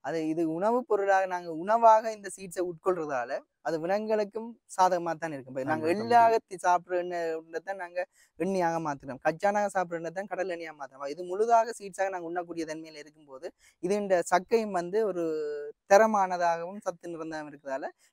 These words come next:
Speaker 1: விலங்குகளுக்கு பயன்படுத்தலாம். ஆனா நாங்களும் ஆராய்கிறோம், அதாவது மருத்துவர்களோட ஆராய்கிறோம், இதுல வார இது வந்து என்னென்ன விலங்குகளுக்கு உகந்ததா இருக்கும், அதுன்ற வார நன்மைகளை நாங்க ஆராயும் பட்சத்துல இது என்ன, இல்ல உங்களுக்கு தெரிந்தால் கூறுங்க.
Speaker 2: <laughs>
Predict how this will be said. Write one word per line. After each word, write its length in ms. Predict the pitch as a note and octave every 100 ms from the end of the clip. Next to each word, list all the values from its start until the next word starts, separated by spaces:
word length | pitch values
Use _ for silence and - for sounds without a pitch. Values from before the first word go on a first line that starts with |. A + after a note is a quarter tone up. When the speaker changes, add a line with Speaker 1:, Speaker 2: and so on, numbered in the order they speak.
| -
Speaker 1:
விலங்குகளுக்கு 420 | F#3 G3 F3+ B3+
பயன்படுத்தலாம். 680 | - F3 E3+ D3 C#3+ F#3+ D#4+
ஆனா 240 | D#4 D3+ D3+ - _ -
நாங்களும் 420 | D#3 E3 F3 F3+ E3+ D#3+ D#3
ஆராய்கிறோம், 540 | E3+ D#3+ C#3+ C#3 C#3
அதாவது 220 | C#3 C#3
மருத்துவர்களோட 560 | D3 C#3+ D3 D3 C#3+ D3
ஆராய்கிறோம், 320 | D3+ D3 D#3+
இதுல 220 | D3+ D3+
வார 300 | C#3+ C#3 C#3
இது 140 | C#3 C#3+
வந்து 200 | C#3+ D#3
என்னென்ன 340 | D3 F3 F3+ D#3
விலங்குகளுக்கு 600 | D3+ D3+ D3 C#3 C#3 D3+ - _ _ D#3
உகந்ததா 400 | F#3 E3 D#3 C3
இருக்கும், 320 | C3 C3 D#3
அதுன்ற 260 | D#3 D3 C#3+
வார 200 | C#3+ C#3 C3+ C#3
நன்மைகளை 440 | D#3 E3 D3 D3
நாங்க 200 | D#3+ D3 C3+
ஆராயும் 440 | D3+ D#3+ D3+ C#3+
பட்சத்துல 420 | C3+ B2+ _ C3 G3+ _ _ _ D3
இது 120 | C#3+
என்ன, 140 | C#3+
இல்ல 140 | G3 G3
உங்களுக்கு 340 | F3+ F3+ D#3+ E3+
தெரிந்தால் 360 | F3 E3+ G3+ F#3+
கூறுங்க. 340 | E3+ D#3 C#3 B2+
Speaker 2:
<laughs> 320 | B2+ A#2 C3